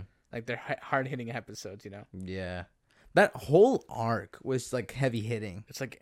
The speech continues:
Speaker 1: his heavy depression.
Speaker 2: Yeah. Well, not heavy
Speaker 1: <laughs>
Speaker 2: depression. It was just heavy on the heart.
Speaker 1: Yeah, you know, it's like,
Speaker 2: <laughs>
Speaker 1: it makes you wonder about the writer. Like, what
Speaker 2: Yeah.
Speaker 1: were you going through, man? Like, what was going on? <laughs>
Speaker 2: I mean, I mean, the whole story.
Speaker 1: Did you hear? Uh,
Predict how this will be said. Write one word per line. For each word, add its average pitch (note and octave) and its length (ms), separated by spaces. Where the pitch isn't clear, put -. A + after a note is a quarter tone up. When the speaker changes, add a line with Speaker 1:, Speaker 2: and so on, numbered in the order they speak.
Speaker 1:
his - 360
heavy F#3+ 260
depression. - 560
Speaker 2:
Yeah. A#2 320
Well, G#3+ 220
not D#3+ 240
heavy C3 200
Speaker 1:
<laughs> - 20
Speaker 2:
depression. F3 640
It G#2+ 100
was A#2 140
just - 240
heavy B2 360
on A2 120
the G#2+ 100
heart. G#2 440
Speaker 1:
Yeah, D3+ 180
you C3+ 140
know, D#3+ 120
it's F#3+ 220
like, F#3 260
Speaker 2:
<laughs> - 120
Speaker 1:
it D#3+ 100
makes G3+ 280
you G#3+ 120
wonder D3+ 340
about C3 260
the C3 80
writer. B2+ 480
Like, D3 40
what B2+ 120
Speaker 2:
Yeah. G#2+ 220
Speaker 1:
were B3+ 40
you C4 140
going D3 260
through, C3 140
man? A#2+ 180
Like, C3 140
what F3 100
was G#3+ 140
going F3 240
on? B2 340
<laughs> - 180
Speaker 2:
I B2+ 80
mean, D3 400
I C#3 100
mean, D3+ 140
the G#3 100
whole B3 200
story. - 720
Speaker 1:
Did A#2+ 140
you D#3 80
hear? F3+ 460
Uh, - 40